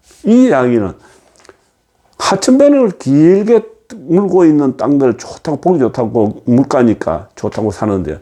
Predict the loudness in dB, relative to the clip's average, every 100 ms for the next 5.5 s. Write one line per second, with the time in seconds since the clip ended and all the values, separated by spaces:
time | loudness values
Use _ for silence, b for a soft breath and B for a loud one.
0 | _ -6 -2 0 0 -2 -6 -10 -10 -2
1 | 0 0 -4 -8 -4 -2 -2 -2 -2 0
2 | -2 -4 -6 -6 -8 B B B B 0
3 | 2 2 2 0 0 -2 -2 -2 -2 0
4 | -2 -2 0 2 2 2 0 -4 -6 -6
5 | -4 -2 -2 -2 -4